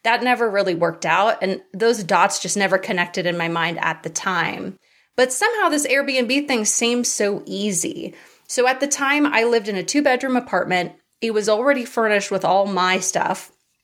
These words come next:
I had a roommate that was living in the other bedroom, and she had been paying me a little bit more because it was furnished. So I already kinda had this idea of, like,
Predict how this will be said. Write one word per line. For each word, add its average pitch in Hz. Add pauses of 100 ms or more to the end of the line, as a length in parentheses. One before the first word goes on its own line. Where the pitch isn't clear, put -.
(280)
I 214
had 262
a 285
roommate 240
that 208
was 196
living 208
in 185
the 185
other 196
bedroom, 175
and 185
she 240 (220)
had 214
been 226
paying 311
me 277
a 233
little 226
bit 220
more 220
because 196
it 170
was -
furnished. 175
So 226
I 226
already 311
kinda -
had 220
this 196
idea 190
of, 165
like, 170